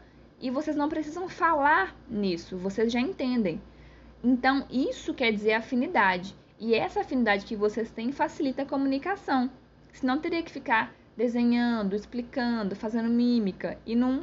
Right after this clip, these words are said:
não precisa. Esse mesmo exemplo se aplica pra comunicação entre o médium e o espírito. Se não tem essa afinidade entre os dois, a comunicação fica mais difícil, ela fica ruidosa.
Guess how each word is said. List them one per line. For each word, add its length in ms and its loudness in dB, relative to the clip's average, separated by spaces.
não 240 2
precisa. 600 -2
Esse 320 0
mesmo 400 4
exemplo 500 2
se 140 -8
aplica 480 -2
pra 160 -4
comunicação 960 -2
entre 340 -2
o 20 4
médium 560 2
e 60 0
o 80 0
espírito. 680 -2
Se 240 -4
não 240 -4
tem 260 -2
essa 180 -6
afinidade 840 0
entre 300 -4
os 120 -2
dois, 340 4
a 100 -10
comunicação 760 -2
fica 240 -6
mais 260 0
difícil, 640 -4
ela 120 -2
fica 300 -6
ruidosa. 800 0